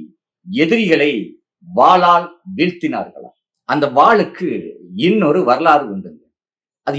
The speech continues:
என்னன்னு கேட்டீங்கன்னா, கொண்டையன் கோட்டை மறவர் சமுதாயத்திற்கு கொண்டையன் கோட்டார் அப்படி என்று ஏன் பெயர் உருவானது அப்படின்னு கேட்டீங்கன்னா, கொண்டையை வந்து அவர்கள் வந்து பெரியதாக முடி போட்டு சுத்தி இருப்பாங்க. அந்த கொண்டையை அவுத்து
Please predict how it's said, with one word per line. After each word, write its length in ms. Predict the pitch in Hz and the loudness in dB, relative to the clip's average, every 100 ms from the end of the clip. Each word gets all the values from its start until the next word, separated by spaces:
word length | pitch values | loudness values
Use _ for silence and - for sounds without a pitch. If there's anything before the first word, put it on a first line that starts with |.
| 165 | 0
என்னன்னு 280 | 254 240 175 | 2 0 0
கேட்டீங்கன்னா, 420 | 139 113 98 131 104 110 - _ _ _ - | -2 -4 -6 -6 -8 -10 -16 _ _ _ -2
கொண்டையன் 480 | 190 226 226 226 202 | 0 2 2 2 -2
கோட்டை 280 | 190 185 185 180 | -4 -4 -2 0
மறவர் 340 | 147 147 156 - | 0 -2 -4 -6
சமுதாயத்திற்கு 760 | 139 135 131 127 - 131 - 143 - _ _ _ _ - | -8 -4 -6 -6 -12 -16 -14 -16 -16 _ _ _ _ -4
கொண்டையன் 480 | 143 190 196 202 196 | -2 2 2 2 0
கோட்டார் 440 | 147 147 143 135 110 - - | -2 0 2 0 -2 -10 -12
அப்படி 220 | 104 117 107 | -10 -6 -6
என்று 180 | 110 156 98 139 | -6 -8 -4 -2
ஏன் 140 | 190 - 127 | -2 -4 -6
பெயர் 260 | 127 127 - _ - | -4 -4 -8 _ -12
உருவானது 440 | 117 120 107 92 92 | -6 -2 -2 -4 -8
அப்படின்னு 280 | 87 92 90 | -8 -10 -10
கேட்டீங்கன்னா, 400 | 90 90 76 135 - 92 _ _ _ _ | -12 -12 -14 -14 -14 -18 _ _ _ _
கொண்டையை 460 | 185 240 262 233 170 123 | -2 0 2 4 2 0
வந்து 240 | 123 131 104 117 - - 117 | -6 -6 -8 -8 -14 -6 -2
அவர்கள் 280 | 147 135 127 | -2 -4 -6
வந்து 160 | 156 202 - 151 | -8 -10 -8 -2
பெரியதாக 580 | 165 202 202 156 135 143 185 - _ _ - | 0 2 2 4 0 0 -4 -6 _ _ -8
முடி 220 | 135 220 175 | -4 -2 -2
போட்டு 320 | 151 143 143 202 - _ - | -2 -2 -2 -4 -6 _ -8
சுத்தி 240 | 190 185 220 | -6 -4 -4
இருப்பாங்க. 300 | 185 151 110 82 - _ _ | -4 -4 -6 -8 -16 _ _
அந்த 140 | 120 110 - | -12 -12 -6
கொண்டையை 340 | 185 233 240 220 - | -2 0 2 0 0
அவுத்து 240 | 139 180 | -2 -2